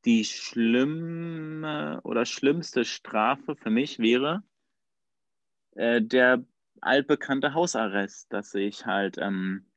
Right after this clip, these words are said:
jetzt auch mit Corona, da, man darf ja zum Glück raus und auch mal spazieren oder Sport treiben oder so. Aber wenn ich jetzt in Isolation beziehungsweise in Quarantäne müsste für zwei Wochen oder länger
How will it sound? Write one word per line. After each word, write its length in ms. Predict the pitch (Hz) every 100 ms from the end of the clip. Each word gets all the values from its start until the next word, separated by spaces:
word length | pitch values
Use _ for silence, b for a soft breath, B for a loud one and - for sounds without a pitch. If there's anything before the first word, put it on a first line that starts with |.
| _ _ _ - _ _ _ _
jetzt 180 | 107 -
auch 100 | 120
mit 220 | 120 117
Corona, 440 | - 117 131 160 147
da, 160 | 120
man 140 | 117 113
darf 140 | 113
ja 100 | 127
zum 140 | - 117
Glück 200 | 104 -
raus 280 | 110 160 -
und 100 | 113
auch 100 | 117
mal 100 | 123
spazieren 500 | - 117 - 135 147
oder 160 | 139 113
Sport 320 | - 131 143
treiben 240 | - 147
oder 160 | 143 143
so. 220 | 143 165 _ _ _ _ _ _ _
Aber 180 | - 143
wenn 100 | 208
ich 100 | 180
jetzt 240 | 175 165
in 160 | - 139
Isolation 840 | 131 143 143 135 - 151 180 185 - - -
beziehungsweise 360 | 135 - 135 135
in 40 |
Quarantäne 440 | 139 131 131 180 156
müsste 320 | 143 - 147
für 140 | -
zwei 340 | - - 139 139
Wochen 200 | 147 147
oder 220 | 135 120
länger 380 | 120 139 165